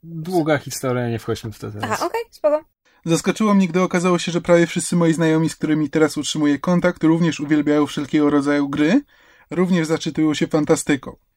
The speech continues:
Speaker 3: I w sumie myślę, że to jest właśnie fajne, bo poznając ich połączyła nas fascynacja do czegoś zupełnie innego. Ale cieszę się, że potrafimy spotkać się dwa, trzy razy w miesiącu, żeby pograć.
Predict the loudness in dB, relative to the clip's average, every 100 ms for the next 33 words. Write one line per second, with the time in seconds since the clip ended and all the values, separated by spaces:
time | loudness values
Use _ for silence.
0 | _ -10 -4 0 2 2 0 -2 0 2
1 | 2 -2 -2 0 2 2 2 0 0 2
2 | 0 -2 -2 0 0 2 2 0 -2 -6
3 | -4 -4 -2 -4 -4 -4 -2 -2 -2 0
4 | 2 2 2 0 -2 -6 -18 _ _ _
5 | _ -8 -4 0 2 0 0 0 2 0
6 | -2 -2 -2 -2 0 -2 -2 -4 -4 -2
7 | -2 -2 -2 0 0 -2 -2 -2 -2 -2
8 | -2 -2 -2 -2 -4 -10 -20